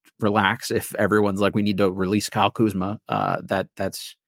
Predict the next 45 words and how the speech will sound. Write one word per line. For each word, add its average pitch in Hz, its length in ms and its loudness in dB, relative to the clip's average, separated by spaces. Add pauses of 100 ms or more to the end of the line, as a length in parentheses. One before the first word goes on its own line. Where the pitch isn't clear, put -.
(420)
that's - 160 -6
crazy. 104 340 2
But 101 280 -2
you 120 160 4
made 123 160 4
the 110 60 -2
point 110 280 -2
before 104 220 0
the 98 80 0
show 92 260 -2
that 87 180 -4 (1500)
the - 120 -4
way 120 140 4
Deni's 240 260 -2
shooting - 200 0
the 117 60 0
ball, 107 500 4
he 135 120 -2
should - 220 -2
be 220 100 -6
getting 208 220 -2
more 175 240 2
of 170 80 -2
those 143 160 4
touches, 113 540 -2
and 113 160 -2
there 110 80 0
should 151 220 0
be 139 120 -2
more 120 340 4
of 107 100 2
a 107 60 0
balance 101 460 -2
between 101 300 -8
the 92 80 -8
two. 104 440 -4
So 107 140 -6
just 113 220 -4
some 113 200 -2
percentages 101 600 -2
at 98 160 -4
a - 40 -4
high 101 160 -2
level 95 240 -2
here. 95 340 -4